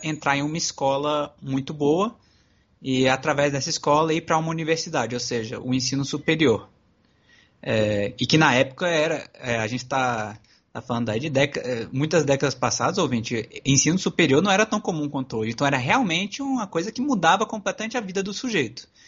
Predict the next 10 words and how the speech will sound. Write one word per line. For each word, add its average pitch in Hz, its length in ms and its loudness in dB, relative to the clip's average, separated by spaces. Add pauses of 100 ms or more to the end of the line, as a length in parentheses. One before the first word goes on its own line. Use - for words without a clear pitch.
(160)
E 139 60 -6
principalmente 185 460 0
se 247 60 0
o 233 100 -2
objetivo 151 480 0
do, 139 320 2
do 113 100 -2
cara 170 320 4
fosse - 300 0
sair, 214 600 2